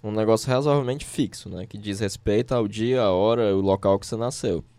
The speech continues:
Mas você tem também o seu mapa que você faz do seu ano solar. E aí, nesse mapa do ano, pode tá tudo completamente diferente.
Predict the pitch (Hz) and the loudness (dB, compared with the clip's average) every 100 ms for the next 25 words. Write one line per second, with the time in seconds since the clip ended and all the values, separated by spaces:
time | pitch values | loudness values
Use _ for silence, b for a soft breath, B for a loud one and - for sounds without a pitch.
0 | b b b b - 127 143 151 - 165 | b b b b 0 2 2 0 -2 -6
1 | 170 131 107 123 151 131 110 107 - 113 | -4 -2 0 0 -2 -4 -4 -6 -2 0
2 | 117 127 131 131 123 90 107 113 127 - | 4 4 4 2 -2 2 4 4 2 -2
3 | 107 107 104 107 - 117 117 139 127 120 | -4 -4 -4 -4 0 0 0 -2 -2 -2
4 | 131 - 147 143 98 - b b b b | -4 -6 -4 -4 -4 -8 b b b b
5 | b - 139 156 170 147 185 226 - 170 | b 0 4 6 4 2 0 -2 -4 0
6 | 120 117 113 - 101 117 101 104 139 135 | 2 4 2 0 0 0 0 0 0 -2
7 | 95 - 123 135 123 190 202 196 190 180 | -2 2 4 2 -4 -4 -4 -2 -6 -12
8 | 175 185 175 139 165 | -10 -10 -8 -8 -10